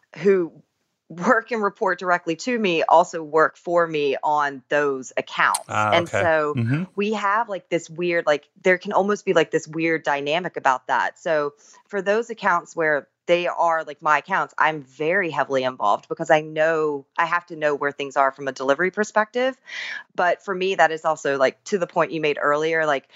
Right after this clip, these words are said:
Speaker 1: it makes it kinda difficult for you when you see things are not going the way you would necessarily run so-,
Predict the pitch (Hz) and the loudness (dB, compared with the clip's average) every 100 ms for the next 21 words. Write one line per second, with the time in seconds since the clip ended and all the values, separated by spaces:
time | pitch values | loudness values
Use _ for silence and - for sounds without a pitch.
0 | - - - - _ - 175 _ 185 160 | -16 -16 -18 -20 _ 4 4 _ 0 2
1 | 156 - 165 170 156 151 151 156 160 160 | 2 -2 -4 -2 0 -2 -4 -6 0 0
2 | - 147 151 147 147 - 151 151 147 143 | 0 -2 0 -2 -4 -2 -2 0 -2 0
3 | 139 135 - 151 147 143 135 147 151 156 | 2 2 2 -4 -2 -2 -2 -2 0 0
4 | 160 170 185 175 175 170 175 175 | 0 -4 0 0 0 0 0 0